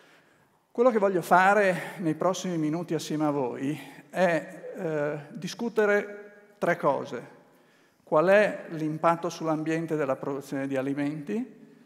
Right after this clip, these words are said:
Quali sono le soluzioni che possiamo utilizzare per diminuire questo impatto? E infine quali sono gli ostacoli che si frappongono all'adozione di queste soluzioni? Partiamo da una semplice constatazione.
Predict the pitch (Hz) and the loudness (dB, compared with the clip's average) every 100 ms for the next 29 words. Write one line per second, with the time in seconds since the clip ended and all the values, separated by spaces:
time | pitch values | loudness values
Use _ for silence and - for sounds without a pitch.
0 | _ _ _ _ - 196 202 220 208 180 | _ _ _ _ -2 0 0 0 0 0
1 | 175 165 170 165 226 190 139 123 - 156 | -2 -2 -2 2 4 6 2 -2 -8 -12
2 | - 147 165 151 147 143 143 151 143 156 | -12 -8 -4 -2 -2 -4 -4 -6 2 2
3 | 143 123 127 131 160 151 139 143 233 156 | 4 2 -2 -6 -2 0 0 -2 -4 -4
4 | 147 160 156 135 160 143 165 165 156 - | -2 -2 -2 -4 -6 -10 -8 -6 -4 -6
5 | - - 143 - - - _ - 160 165 | -6 -8 -8 -12 -20 -20 _ -10 -8 -6
6 | 190 180 175 165 170 190 165 151 151 - | -4 -4 0 -2 -2 -4 -4 -2 -4 2
7 | 185 170 175 131 120 143 - 151 - - | 4 4 2 -8 -8 -12 -14 -12 -12 -8
8 | 160 165 160 139 139 139 143 139 151 143 | -6 -6 -4 -4 -2 -2 -2 -2 0 0
9 | 143 143 151 135 135 135 147 139 147 - | 0 -6 -4 -4 -4 -6 -8 -8 -8 -8
10 | - - 131 135 131 113 - - _ _ | -12 -12 -12 -12 -14 -14 -14 -20 _ _
11 | _ - - _ _ _ _ _ _ - | _ -20 -20 _ _ _ _ _ _ 4
12 | 180 175 214 214 214 214 196 - - - | 4 6 4 6 4 2 0 -6 -14 -14
13 | - 170 175 170 - 196 185 196 185 175 | -6 -2 0 -2 -4 -2 -2 -2 -2 -4
14 | 160 175 160 147 - 143 117 - - | -2 -2 -2 -4 -4 -4 -6 -10 -16